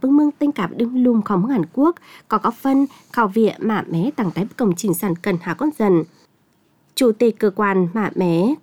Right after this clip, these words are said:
khòng bưng mương tinh cạp đêm lùm, khòng Hàn Quốc có tắt phải, chính phủ Hàn Quốc có bồng trà cánh mỏng cong của chất sử của cạt kiên mần cạt đối tòi, mương Hàn Quốc cánh mương Việt Nam vào huộp, cánh mà mấy kinh tế xã hội của mương Việt Nam vào riêng. Còn nhất cơ quan nghị, có chi năm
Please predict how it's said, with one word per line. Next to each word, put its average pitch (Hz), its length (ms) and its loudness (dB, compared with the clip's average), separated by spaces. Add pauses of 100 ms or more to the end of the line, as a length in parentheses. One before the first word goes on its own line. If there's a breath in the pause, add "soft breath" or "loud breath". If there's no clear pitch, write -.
khòng 190 300 -2
bưng 277 140 2
mương 294 180 2
tinh 285 200 0
cạp 220 200 -4
đêm 214 240 0
lùm, 247 380 2 (320 loud breath)
khòng 208 220 0
Hàn 269 220 -2
Quốc 320 280 -2
có 190 380 0
tắt 311 180 -6
phải, 185 280 -2 (220 loud breath)
chính 247 200 0
phủ 202 180 0
Hàn 233 260 -4
Quốc 285 180 -2
có 202 120 -4
bồng 190 200 -2
trà 180 180 -6
cánh 226 180 -6
mỏng 190 180 -2
cong 269 220 -4
của 220 60 0
chất 277 140 -4
sử 208 220 0
của 180 120 -10
cạt 175 300 -4
kiên 277 280 2
mần 180 160 0
cạt 175 220 -4 (180)
đối 190 140 0
tòi, 185 380 0 (340 loud breath)
mương 285 140 2
Hàn 214 160 0
Quốc 294 160 -2
cánh 208 220 -2
mương 294 100 0
Việt 190 180 -2
Nam 185 220 0
vào 185 180 -2
huộp, 180 260 0 (240 loud breath)
cánh 202 200 0
mà 262 80 0
mấy 214 120 0
kinh 185 220 -2
tế 165 140 0
xã 294 200 -4
hội 208 140 2
của 175 140 -2
mương 262 140 0
Việt 196 200 -2
Nam 185 180 0
vào 190 140 -2
riêng. 165 340 0 (340 loud breath)
Còn 202 160 0
nhất 320 140 0
cơ 202 100 0
quan 185 280 -2
nghị, 185 240 2 (180 loud breath)
có 208 140 0
chi 302 200 -6
năm 269 180 -2